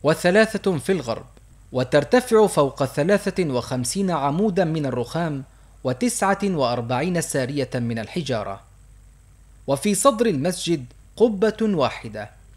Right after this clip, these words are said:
وظل على مدى قرون طويلة مركزا لتدريس العلوم ومعارف الحضارة الإسلامية. ويوجد في ساحة الأقصى الشريف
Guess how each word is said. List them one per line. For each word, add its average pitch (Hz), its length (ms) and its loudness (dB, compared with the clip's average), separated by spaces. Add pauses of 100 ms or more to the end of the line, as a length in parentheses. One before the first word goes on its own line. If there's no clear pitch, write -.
(200)
وظل 190 400 4
على 180 340 6
مدى 175 220 4
قرون 220 600 4
طويلة 185 520 0
مركزا 175 640 -2
لتدريس 143 600 -4
العلوم 165 540 0
ومعارف 160 560 0
الحضارة 143 580 0
الإسلامية. 120 720 -6 (680)
ويوجد 226 540 6
في 143 220 -2
ساحة 175 440 -2
الأقصى 131 420 -4
الشريف 135 540 -4